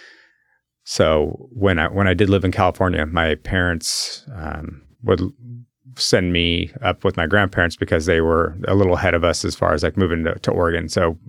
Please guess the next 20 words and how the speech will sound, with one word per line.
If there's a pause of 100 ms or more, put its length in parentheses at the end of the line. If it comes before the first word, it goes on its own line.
(100)
my
sister
and
I
would
go
hang
out
with
my
grandparents
in
Oregon. (880)
Uh,
for,
we,
we're
on
year-round
school.